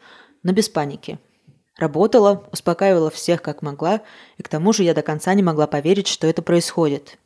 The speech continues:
В первые дни войны с воздушными тревогами было напряжённо. Не была налажена система оповещения. Тревога звучит, ты идёшь в убежище,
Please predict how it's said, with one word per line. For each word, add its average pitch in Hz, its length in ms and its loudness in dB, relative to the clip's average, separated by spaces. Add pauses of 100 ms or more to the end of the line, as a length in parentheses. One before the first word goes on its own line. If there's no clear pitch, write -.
(120)
В - 140 -20
первые 208 260 6
дни 185 200 2
войны 165 360 2
с - 100 -6
воздушными 165 480 0
тревогами 185 460 2
было 165 240 2
напряжённо. 170 720 -2 (420)
Не 170 80 -2
была 180 240 6
налажена 165 460 0
система 196 460 0
оповещения. 165 760 -4 (420)
Тревога 185 320 4
звучит, 175 540 -2 (220)
ты 175 100 2
идёшь 196 260 0
в - 20 4
убежище, 147 600 0